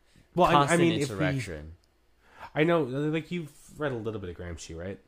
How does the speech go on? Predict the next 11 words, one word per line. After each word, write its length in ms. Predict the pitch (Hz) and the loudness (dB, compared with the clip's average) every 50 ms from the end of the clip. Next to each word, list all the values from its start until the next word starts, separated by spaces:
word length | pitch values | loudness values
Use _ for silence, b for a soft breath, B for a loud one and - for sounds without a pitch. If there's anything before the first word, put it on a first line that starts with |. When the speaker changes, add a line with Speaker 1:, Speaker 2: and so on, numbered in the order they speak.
| _ _ _ _ - | _ _ _ _ -12
Speaker 2:
Yes. 400 | 110 95 71 - - - - - - | -10 -10 -10 -12 -14 -20 -20 -12 -8
Speaker 1:
And 200 | 117 117 110 - - | -8 -8 -8 -8 -10
so 220 | - - 143 135 | -6 -2 -2 0
the 120 | 123 127 123 | 0 -2 -4
shift 280 | - - 156 151 156 - | -4 -2 -4 -4 -4 -6
from 140 | - 127 - | -12 -12 -12
common 380 | - - 120 113 117 117 113 | -10 -8 -6 -4 -4 -4 -4
sense 340 | - - 113 104 101 - - | -4 -4 -4 -4 -4 -6 -8
to 80 | - 87 | -12 -10
good 220 | 90 90 80 - | -10 -10 -12 -12
sense. 540 | - - - - - - - - - - | -12 -14 -14 -16 -18 -20 -18 -18 -18 -20